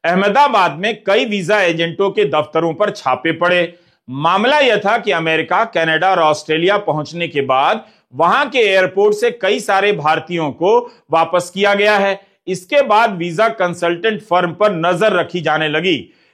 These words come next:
वीजा एजेंट के दफ्तरों पर छापे पड़े। आरोप है कि वीजा फर्म ने काफी पैसा लेकर वीजा दिलाने में इन्हें मदद की है। गोदी मीडिया इस पर बात नहीं करेगा, क्योंकि तब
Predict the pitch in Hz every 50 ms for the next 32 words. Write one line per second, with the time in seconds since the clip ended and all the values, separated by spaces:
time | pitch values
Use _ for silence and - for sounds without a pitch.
0 | _ - 113 135 180 196 185 269 294 285 262 220 196 190 214 220 214 214 214 202
1 | 170 143 170 165 165 - 196 202 214 208 208 190 - - - 143 135 - - 208
2 | 208 214 214 208 214 220 233 226 226 - - _ _ _ - 135 156 175 196 240
3 | 285 277 - 208 208 226 214 - 196 165 156 180 175 160 208 208 208 208 - -
4 | - 220 254 254 233 202 165 151 147 147 147 143 - _ _ _ _ - 180 185
5 | 185 185 - 269 - - 190 185 175 180 190 175 170 160 165 165 165 185 185 175
6 | 151 160 180 160 202 202 180 165 160 156 151 156 156 165 175 190 220 226 175 160
7 | 160 160 180 165 175 151 151 147 160 156 156 - 131 123 98 87 90 _ _ _
8 | _ _ _ _ _ _ _ 139 127 160 202 240 254 302 294 247 220 214 202 233
9 | 240 240 226 202 185 - - - 226 226 202 160 117 151 160 170 214 226 - -
10 | - 127 147 170 175 190 180 131 139 113 107 95 85 - _ _ _ _ - 170
11 | 175 170 214 214 208 - - 233 302 294 - -